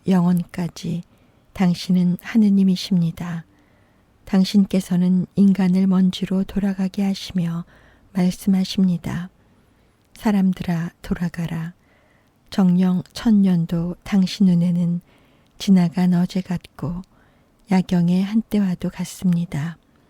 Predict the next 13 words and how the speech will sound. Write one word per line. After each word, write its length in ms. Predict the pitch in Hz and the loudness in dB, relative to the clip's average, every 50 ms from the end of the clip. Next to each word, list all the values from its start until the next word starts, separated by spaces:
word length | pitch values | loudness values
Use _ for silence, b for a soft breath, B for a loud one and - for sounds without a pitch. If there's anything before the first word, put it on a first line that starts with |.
| b b b b b b b b b b | b b b b b b b b b b
당신께서 880 | - 208 202 190 - - 202 196 - - 190 - - - 185 185 190 - | 0 2 2 2 2 2 -2 -2 0 -2 -8 -6 -4 -4 -4 -4 -4 -4
그들을 460 | - 214 185 - 175 - 190 185 185 | -4 -6 -4 -4 -4 -4 -2 -4 -4
쓸어내시면 920 | - - - - 208 208 196 180 170 - - - 185 175 170 165 170 175 - b b b b b b b b b b | -6 -8 -4 -2 0 2 2 0 0 -4 -6 -4 -2 -2 -2 -2 -4 -6 -8 b b b b b b b b b b
그들은 560 | b - 214 180 - 185 202 190 185 175 170 - - | b -4 -4 -2 -2 0 2 2 2 2 0 -4 -4
아침 440 | - 190 - - - - 202 196 196 | -4 -4 -4 -4 -2 2 2 2 2
잠가도 600 | - - 196 180 180 170 - 180 170 - 180 180 | 0 0 0 0 0 0 -2 -6 -4 -4 -6 -8
같고, 580 | - 190 185 _ - _ - - 160 175 180 - b b b b b b b b b b b | -6 -8 -10 _ -12 _ -10 -8 -6 -6 -6 -10 b b b b b b b b b b b
사라져가는 920 | b - - 226 - 202 185 - 202 196 - - 180 180 190 196 185 175 - _ - | b -4 -2 0 0 0 0 0 -2 -4 -2 -2 0 2 2 2 2 0 -2 _ -10
풀과도 540 | - - 233 214 202 202 180 - - 190 | -4 -2 -2 0 0 -2 -4 -4 -4 -6
같습니다. 880 | 185 - 185 175 - - - 196 185 175 170 165 - 147 156 165 170 - _ _ _ b b b b b b b b b b b b b b _ _ _ | -6 -6 -8 -10 -10 -4 -2 0 0 0 -2 -4 -6 -8 -8 -8 -10 -14 _ _ _ b b b b b b b b b b b b b b _ _ _
아침에 460 | - 202 196 - - - - 202 202 208 | -2 -2 -2 -2 -4 -2 2 2 2 2
돋아났다 880 | - 202 190 - 196 190 190 175 - _ _ - 175 175 165 165 - - | 0 -2 -2 0 0 0 0 -2 -4 _ _ -8 -6 -4 -4 -6 -8 -10
사라져갑니다. 1120 | - - 226 - 202 180 - 196 185 - 180 175 175 170 170 170 - 151 160 160 165 - | -10 -8 -6 -4 -4 -4 -4 -6 -6 -4 -4 -2 -2 -2 -4 -6 -8 -10 -10 -10 -12 -14